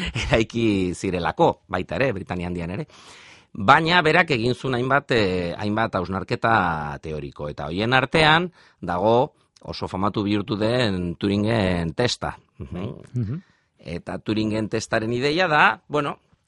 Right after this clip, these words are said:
Speaker 1: nola jakin dezagun, eh, no-, non jarri dezakegu gure, gure, gure balidazio zientifikoa. Noiz esan dezakegu, ez nola lortu, hori ja ikusiko dugu, baina lortzen badugu, nola jarriko gara ados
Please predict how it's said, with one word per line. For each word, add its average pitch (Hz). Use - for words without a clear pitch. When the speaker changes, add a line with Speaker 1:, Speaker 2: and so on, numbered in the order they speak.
Speaker 1:
nola 135
jakin 135
dezagun, 160
eh, 107
no-, 131
non 131
jarri 135
dezakegu 135
gure, 110
gure, 98
gure 101
balidazio 107
zientifikoa. 98
Noiz 151
esan 113
dezakegu, 127
ez 185
nola 190
lortu, 131
hori 120
ja 170
ikusiko 147
dugu, 92
baina 90
lortzen 180
badugu, 202
nola 156
jarriko 113
gara 110
ados 175